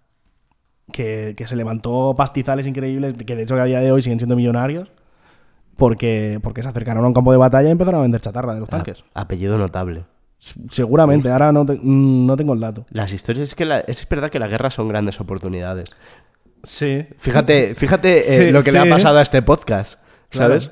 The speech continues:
Speaker 1: es verdad, la guerra
Speaker 2: Que
Speaker 1: nos
Speaker 2: yendo
Speaker 1: ha,
Speaker 2: a la guerra
Speaker 1: nos ha proporcionado
Speaker 2: nos ha proporcionado la
Speaker 1: la
Speaker 2: oportunidad
Speaker 1: vida,
Speaker 2: de
Speaker 1: la vida de fama y lujo que merecíamos.
Speaker 2: Claro,
Speaker 1: Yo ya
Speaker 2: sí.
Speaker 1: empe-, yo ya he empezado a consumir cocaína, la verdad.
Speaker 2: Sí, sí. ¿Tú sabes cuánto ganamos en publicidad el día que más visitas hemos tenido?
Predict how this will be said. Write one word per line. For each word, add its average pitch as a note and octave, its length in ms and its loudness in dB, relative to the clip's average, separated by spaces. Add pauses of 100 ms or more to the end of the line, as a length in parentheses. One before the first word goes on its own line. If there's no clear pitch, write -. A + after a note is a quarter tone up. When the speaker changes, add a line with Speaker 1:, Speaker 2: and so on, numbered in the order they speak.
Speaker 1:
es C3+ 100 -4
verdad, C#3+ 200 0
la C3 100 0
guerra B2 180 -2
Speaker 2:
Que C#3 60 2
Speaker 1:
nos C3+ 80 2
Speaker 2:
yendo C#3+ 220 6
Speaker 1:
ha, C#3 40 6
Speaker 2:
a - 20 6
la A#2 140 2
guerra D3 560 2
Speaker 1:
nos B2+ 160 -6
ha B2+ 60 -4
proporcionado C#3 760 -4
Speaker 2:
nos A#2 120 -4
ha B2 60 0
proporcionado B2 680 -2
la C3+ 60 4
Speaker 1:
la C3+ 80 4
Speaker 2:
oportunidad A#2 440 0
Speaker 1:
vida, D3+ 200 6
Speaker 2:
de - 100 -8
Speaker 1:
la C3+ 160 0
vida C#3 180 0
de D#3 140 0
fama D#3 320 0
y C#3+ 40 4
lujo D3+ 280 6
que A#2+ 180 2
merecíamos. B2 680 2
Speaker 2:
Claro, A#2 280 -8 (280)
Speaker 1:
Yo C#3 100 -12
ya F#3+ 80 -4
Speaker 2:
sí. F3+ 60 -2
Speaker 1:
empe-, D#3 180 -4
yo D#3 100 6
ya G3+ 40 8
he - 20 8
empezado E3 220 4
a - 20 2
consumir C#3 280 4
cocaína, C3 360 2
la B2 80 0
verdad. C3 160 4
Speaker 2:
Sí, C3+ 80 2
sí. C3+ 200 -2
¿Tú B2 140 -8
sabes D3+ 260 0
cuánto C3 320 0
ganamos A2+ 440 2
en A2 80 0
publicidad G#2+ 480 -2
el G#2 80 -6
día G#2 160 -4
que G2+ 100 -8
más G2+ 200 -4
visitas G2+ 360 -8
hemos G2 180 -6
tenido? G#2 340 -2